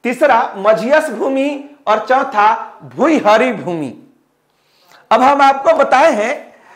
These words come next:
कि मुंडाओं के द्वारा गांवों को साफ करके जो विकसित की जाती थी भूमि, उसे हम खुटकटी भूमि बोलते थे। उसे क्या कहते थे? खुटकटी भूमि कहते थे।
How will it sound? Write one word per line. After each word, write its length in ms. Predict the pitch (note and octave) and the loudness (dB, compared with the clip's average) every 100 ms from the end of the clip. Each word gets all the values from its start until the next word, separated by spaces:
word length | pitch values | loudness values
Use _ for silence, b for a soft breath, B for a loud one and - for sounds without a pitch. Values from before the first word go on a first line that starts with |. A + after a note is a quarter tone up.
| b - | b -8
कि 100 | B3+ | -6
मुंडाओं 640 | A3+ A#3+ A#3+ A#3 C4 F4 | -4 -4 -2 2 2 2
के 160 | - D4 | 0 0
द्वारा 380 | A#3 B3+ B3 C#4+ G#3+ | 2 2 4 4 2
गांवों 440 | G#3+ A3+ C4 D#4 | 0 2 4 2
को 160 | D#4 C#4+ | 2 0
साफ 420 | C#4+ B3 C4 C4+ B3+ | 0 0 0 0 -2
करके 300 | A#3 B3 C4+ | -2 0 0
जो 180 | A#3+ B3 | 2 0
विकसित 420 | G3 G3+ D4+ D4 | -2 -6 -8 -6
की 140 | C4 A3 | -4 2
जाती 320 | A3 G#3+ A3 | 2 0 -4
थी 140 | G3+ | -6
भूमि, 380 | D3 D3 F3+ B3+ - b b b b b b | -8 -6 -6 -6 -12 b b b b b b
उसे 240 | B3+ D4 D4+ | -2 2 4
हम 240 | D4+ - | 2 -2
खुटकटी 480 | B3+ - C#4 C4 C#4+ | -6 -2 -2 0 0
भूमि 240 | G3 A3 F#3+ | 0 0 0
बोलते 340 | F3 D#3 D3 | 0 0 -2
थे। 180 | - A2+ - - G#3+ - - | -4 -16 -20 -16 -16 -16 -14
उसे 240 | F#3 F#3+ B3 | -6 -4 0
क्या 200 | C4 C4+ | 2 2
कहते 320 | C4+ C4 C#4 | 0 2 2
थे? 300 | - E4+ - | 4 2 0
खुटकटी 420 | A#3+ - C4+ D4+ | -4 0 0 -2
भूमि 260 | A#3+ A#3 A#3 | -4 -6 -2
कहते 300 | F#3+ F3+ D3+ | -4 -2 -8
थे। 180 | F#3+ | -4